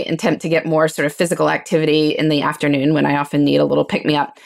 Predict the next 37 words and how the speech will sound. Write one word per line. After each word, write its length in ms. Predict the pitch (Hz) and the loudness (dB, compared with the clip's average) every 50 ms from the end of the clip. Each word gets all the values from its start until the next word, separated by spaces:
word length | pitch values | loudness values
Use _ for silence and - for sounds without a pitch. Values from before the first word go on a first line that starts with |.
| - - - - | -20 -20 -10 -6
And 100 | 262 311 | -6 -6
it's 120 | 302 - | -2 0
really 200 | 392 523 571 - | 2 2 2 2
fun 240 | - 311 330 311 262 | 2 0 2 2 2
to, 20 | 214 | 0
s-, 160 | 220 - - | 0 -2 -4
when 160 | - 214 214 | -2 0 2
you 160 | 214 208 190 156 | 2 2 0 0
do 260 | - 233 254 262 247 | 0 0 2 2 0
walk 360 | 165 - 165 180 160 180 - | 0 0 0 2 2 2 0
in 100 | - 165 | -2 -6
sort 140 | 165 - 180 | -2 0 0
of 60 | 165 | 2
the 80 | 151 156 | 2 0
same 340 | - - 190 170 165 165 165 | -2 -2 -2 0 0 0 -2
place 380 | - - 147 151 156 160 - - | -2 0 0 2 2 0 0 -4
every 300 | - 165 160 170 156 160 | -4 -2 0 2 2 2
day, 400 | 147 131 147 143 135 147 165 175 - - - - - | 2 0 -2 0 0 -2 -2 -4 -6 -12 -20 -14 -6
to 100 | - 247 | -4 -4
see 360 | - - - - 240 226 226 | -4 -4 -4 -2 0 0 2
the 100 | 196 202 | 0 0
seasonal 480 | 190 - - 196 180 180 170 170 151 156 | -2 -2 -2 0 0 2 2 0 0 0
changes, 580 | - - 165 160 160 156 151 101 127 - - - | -2 -2 0 0 0 0 -2 -4 -6 -8 -10 -4
to 160 | - - 190 | 0 0 0
see 600 | 185 - - - 208 196 190 185 185 175 170 175 - - - - - _ - | 0 0 -6 -4 -2 0 0 2 2 0 -2 -2 -6 -14 -20 -20 -20 _ -2
as 380 | 165 165 165 160 160 170 - | 0 0 2 0 0 -2 -2
the 260 | - 180 170 - - - - _ | 2 2 2 2 2 -2 -10 _
kind 180 | - - 180 160 | -2 0 0 0
of 120 | 160 - | 0 -2
carpet 420 | - - - 190 165 170 165 180 - | -4 -6 -2 -2 -2 0 0 2 0
of 120 | 143 170 143 | 0 0 0
green 500 | 147 165 170 175 175 170 165 156 156 - | -2 0 2 2 2 2 2 2 0 -2
starts 380 | - - 160 147 - - - | -2 -2 0 0 0 -2 -4
creeping 360 | - - 185 170 165 165 156 | -4 -2 -2 0 0 0 0
up, 280 | 165 156 143 147 - 143 | 0 0 0 0 -2 -2
as 160 | 143 151 151 - | -2 -2 0 2
the 220 | 170 165 156 - | 2 2 2 0